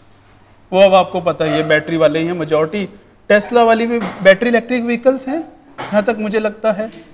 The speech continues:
है ना? चार्जिंग पे लगानी पड़ती है वो, है ना? तो बैटरी इलेक्ट्रिक, बीईवी, प्योर इलेक्ट्रिक व्हीकल्स हैं, rechargeable batteries होती हैं इसमें। एक है hybrid car,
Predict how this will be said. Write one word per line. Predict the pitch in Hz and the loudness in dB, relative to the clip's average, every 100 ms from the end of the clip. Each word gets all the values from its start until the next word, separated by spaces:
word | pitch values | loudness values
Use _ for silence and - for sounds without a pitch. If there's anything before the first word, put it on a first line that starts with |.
| - - - _ - | -20 -20 -20 _ -6
है | 269 | -4
ना? | 339 - - - | -4 -8 -18 0
चार्जिंग | 208 202 247 240 | 2 4 2 -2
पे | |
लगानी | 247 240 254 | -2 -2 -2
पड़ती | 254 214 | -4 -2
है | 302 | -2
वो, | 285 - - _ _ _ _ _ _ | -2 -6 -10 _ _ _ _ _ _
है | 254 | -14
ना? | - - _ _ _ _ _ _ - | -14 -18 _ _ _ _ _ _ -10
तो | 226 | -2
बैटरी | 208 208 220 | 0 0 -2
इलेक्ट्रिक, | 202 185 185 170 | -2 -4 -6 -6
बीईवी, | 180 202 196 185 165 - - _ _ _ _ - | -8 -8 -6 -6 -8 -10 -18 _ _ _ _ 2
प्योर | 220 254 | 6 6
इलेक्ट्रिक | 254 240 262 247 | 4 -2 -4 -4
व्हीकल्स | 233 233 247 247 | -2 2 2 2
हैं, | 285 | -6
rechargeable | 214 214 220 208 240 185 | -4 -2 -2 0 0 0
batteries | 156 156 202 196 | -2 -2 -2 -2
होती | 147 143 | -4 -4
हैं | 135 | -8
इसमें। | 123 127 123 - _ _ _ _ _ | -10 -14 -16 -20 _ _ _ _ _
एक | 226 247 | 0 2
है | 339 330 | 0 -2
hybrid | - 175 180 190 208 - | -4 0 2 6 4 4
car, | 160 135 | -2 -2